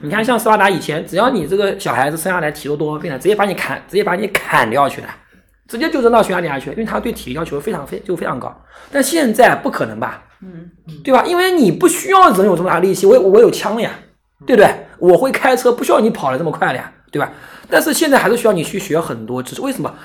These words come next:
Speaker 1: 你说反智，这是不对的。你为什么人类以前是不断去练拉，拉弓、射箭什么的，什么东西？现在是什么？就算你美国反智好了，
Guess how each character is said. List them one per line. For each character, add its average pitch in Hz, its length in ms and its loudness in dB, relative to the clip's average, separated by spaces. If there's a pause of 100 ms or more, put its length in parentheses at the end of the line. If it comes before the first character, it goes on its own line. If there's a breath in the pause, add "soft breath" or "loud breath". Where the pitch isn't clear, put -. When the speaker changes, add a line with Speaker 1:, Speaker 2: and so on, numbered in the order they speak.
(280 loud breath)
Speaker 1:
你 160 140 0
说 160 140 2
反 120 320 -2
智， 226 120 -8
这 - 100 -4
是 - 60 -2
不 151 100 -6
对 175 100 2
的。 - 100 -8 (160)
你 143 300 -8
为 233 160 0
什 - 120 -6
么 135 120 -4 (220)
人 139 420 -2
类 - 460 0 (160)
以 156 180 -6
前 156 280 0
是 208 120 -4
不 170 80 -4
断 190 160 0
去 170 160 -6
练 175 340 -4
拉， 156 340 -2
拉 160 220 0
弓、 160 240 -6
射 160 240 -4
箭 156 160 -4
什 139 100 -10
么 113 120 -12
的， 120 120 -14
什 107 100 -14
么 110 60 -12
东 113 140 -14
西？ 113 140 -16
现 - 160 -6
在 196 100 2
是 180 120 -4
什 147 100 -10
么？ - 180 -12 (440 soft breath)
就 277 100 -4
算 233 180 2
你 202 60 0
美 165 180 0
国 127 160 -4
反 123 360 -6
智 165 140 -8
好 - 180 -12
了， - 80 -18